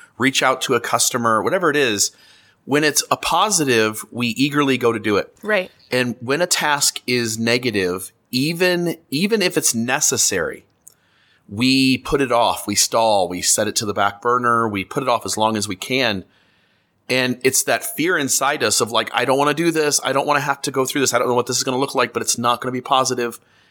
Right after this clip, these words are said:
Speaker 1: We, we tend to put it off. And I think we do the same thing with these big life decisions. There's so much fear in the unknown that we sometimes hesitate and we pause so long.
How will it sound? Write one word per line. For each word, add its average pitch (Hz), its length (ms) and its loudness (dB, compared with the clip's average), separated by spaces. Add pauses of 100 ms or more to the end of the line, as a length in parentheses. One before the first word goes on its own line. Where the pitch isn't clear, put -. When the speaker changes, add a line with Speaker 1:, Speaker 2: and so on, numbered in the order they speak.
(260)
Speaker 1:
We, 127 280 2
we 127 140 0
tend 135 260 0
to 131 80 -2
put 127 160 -2
it 110 80 0
off. 113 320 0
And 120 80 -2
I 120 60 0
think 196 200 -2
we 226 100 -2
do 175 100 -2
the 156 100 2
same 151 180 0
thing 139 120 -2
with 123 100 -2
these 113 160 -6
big 120 160 2
life 139 280 0
decisions. 107 640 0 (360)
There's 123 240 2
so 156 160 2
much - 320 0
fear 147 400 0
in 123 80 2
the 117 120 -2
unknown 113 760 0 (640)
that 123 260 -2
we 123 160 0
sometimes 170 540 0
hesitate 165 760 0
and 120 200 -2
we 117 160 -2
pause 170 520 0
so 143 220 0
long. 127 600 0